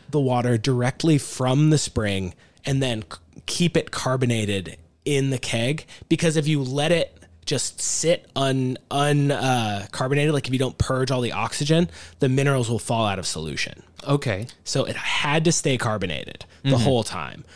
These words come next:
Speaker 2: So you were carbonating that, 'cause I'd read somewhere before that it was coming out naturally carbonated.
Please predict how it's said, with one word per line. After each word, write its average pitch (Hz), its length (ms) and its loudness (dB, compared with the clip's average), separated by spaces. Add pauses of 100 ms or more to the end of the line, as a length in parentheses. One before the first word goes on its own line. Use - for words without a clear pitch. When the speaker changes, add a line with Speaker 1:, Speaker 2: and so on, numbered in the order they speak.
(300)
Speaker 2:
So - 140 -2
you 202 200 4
were 226 100 4
carbonating 143 840 2
that, 104 240 -2
'cause 139 120 -4
I'd 214 180 0
read 247 180 0
somewhere 175 340 2
before 139 360 0
that 127 120 2
it 123 60 0
was 117 140 -4
coming 123 440 0
out 113 300 -2
naturally 107 540 -4
carbonated. 92 360 -6